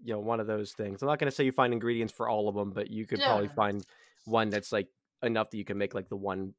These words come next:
Speaker 1: kind of brew as many times as you need to.
Speaker 2: Okay.
Speaker 1: Um, yeah. And not a
Speaker 2: But
Speaker 1: moment
Speaker 2: then
Speaker 1: too soon because the, the flames are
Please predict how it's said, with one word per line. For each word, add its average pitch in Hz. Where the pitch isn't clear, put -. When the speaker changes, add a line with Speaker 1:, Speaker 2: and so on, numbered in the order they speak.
Speaker 1:
kind 104
of 101
brew 101
as 98
many 101
times 104
as 196
you 208
need 104
to. 208
Speaker 2:
Okay. 415
Speaker 1:
Um, 95
yeah. 104
And 123
not 170
a 190
Speaker 2:
But 175
Speaker 1:
moment 202
Speaker 2:
then 202
Speaker 1:
too 196
soon 214
because 135
the, 131
the 123
flames 165
are 123